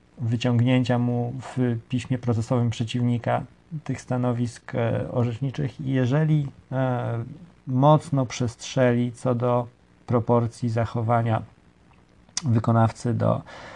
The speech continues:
e, do środka w postaci odstąpienia, który chciał zachować. Czyli raz jeszcze, podsumowując, w mojej ocenie orzeczenie,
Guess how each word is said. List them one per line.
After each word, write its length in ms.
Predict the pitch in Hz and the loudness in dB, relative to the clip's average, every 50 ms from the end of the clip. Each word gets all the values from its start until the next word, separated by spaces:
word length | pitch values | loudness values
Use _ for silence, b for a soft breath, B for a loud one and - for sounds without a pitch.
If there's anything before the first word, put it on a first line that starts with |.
| B B B B B B - | B B B B B B 0
e, 600 | 131 123 117 113 113 110 117 123 135 139 135 135 | 2 2 2 2 2 2 0 -2 -4 -6 -6 -6
do 220 | 127 120 120 123 | -4 -2 -2 -2
środka 540 | 120 - - - 127 127 123 113 - - 120 | -2 -2 0 2 4 4 4 4 2 -2 -2
w 60 | 117 | -2
postaci 400 | - - 117 - - 123 110 - | -2 -6 -4 -2 -2 -2 -2 -2
odstąpienia, 540 | 127 107 - - 117 113 113 117 110 107 110 | -6 -6 -4 -2 -2 0 0 0 0 0 -2
który 220 | 110 - 123 123 113 | -4 -6 -6 -8 -8
chciał 300 | - - 120 117 117 - - - _ _ _ _ _ _ - | -6 -4 -4 -4 -4 -6 -10 -18 _ _ _ _ _ _ -8
zachować. 600 | - 120 123 107 - 120 107 101 - - - - _ B B B B B B B B B B B _ _ _ _ _ _ B B B B B B B B B B B _ - | -2 0 0 2 2 2 0 0 -2 -8 -12 -20 _ B B B B B B B B B B B _ _ _ _ _ _ B B B B B B B B B B B _ -2
Czyli 300 | - 170 160 151 143 143 | 2 4 6 6 8 8
raz 260 | 165 170 170 170 - | 8 8 8 6 4
jeszcze, 360 | 127 117 - - - - - - _ _ - | 2 0 0 -2 -6 -8 -8 -8 _ _ 2
podsumowując, 920 | - 165 160 - - 165 160 160 151 156 156 156 151 151 151 147 - - - - - _ _ - - | 2 2 2 4 6 6 8 8 8 6 6 6 6 4 2 0 -2 -8 -20 -20 -20 _ _ -20 -10
w 60 | - | -4
mojej 340 | 135 135 143 151 151 151 147 | 0 2 2 4 4 4 2
ocenie 540 | 143 127 - - 139 139 139 139 139 135 131 117 _ _ _ _ _ _ _ _ _ _ _ - | 2 0 -2 -2 -2 0 0 0 0 -2 -2 -6 _ _ _ _ _ _ _ _ _ _ _ 0
orzeczenie, 680 | 127 123 123 127 120 - 139 135 131 131 127 127 | 0 2 2 0 0 0 -2 0 0 0 0 -2